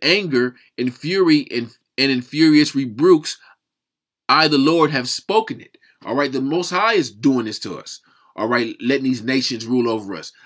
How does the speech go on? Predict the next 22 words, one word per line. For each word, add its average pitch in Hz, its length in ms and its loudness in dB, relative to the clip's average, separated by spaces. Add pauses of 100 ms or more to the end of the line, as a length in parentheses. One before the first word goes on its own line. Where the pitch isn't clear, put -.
(240)
uh, 101 320 -4
uh, 92 60 -6
making 135 380 -2
us 123 200 -6
look 131 120 -2
like 123 220 -4
a 107 60 -8
damn, 117 440 -4
uh, 101 60 -10
uh, 98 400 -6
uh, 92 220 -10 (180)
idiots, 135 520 0 (420)
uh, 98 40 -8
uh, 101 380 -8
uh, 95 240 -12
wild 127 400 2
animals 127 520 -2 (180)
in - 80 -14
front 135 160 -2
of 127 80 -4
these 113 160 -4
nations. - 520 -6